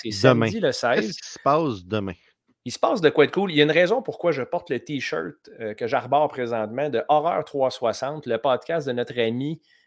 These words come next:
Speaker 1: euh, Alec Dubuc.
Speaker 2: Mhm.
Speaker 1: Euh, écoute, Alec a l'honneur de présenter son podcast au Festipod.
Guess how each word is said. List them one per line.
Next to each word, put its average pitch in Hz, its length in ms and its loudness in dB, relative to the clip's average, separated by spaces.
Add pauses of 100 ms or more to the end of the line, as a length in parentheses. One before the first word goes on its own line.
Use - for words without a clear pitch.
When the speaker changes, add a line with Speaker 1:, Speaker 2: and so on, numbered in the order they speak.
(140)
Speaker 1:
euh, 98 140 -8
Alec 143 340 0
Dubuc. 123 580 -6 (220)
Speaker 2:
Mhm. 107 280 -4
Speaker 1:
Euh, 208 320 2
écoute, 165 300 -4
Alec 143 440 4
a 123 120 2
l'honneur 143 920 -2 (140)
de 113 100 -6
présenter 165 960 -4 (160)
son 175 220 -8
podcast 147 960 -4
au 196 140 0
Festipod. 147 1080 -6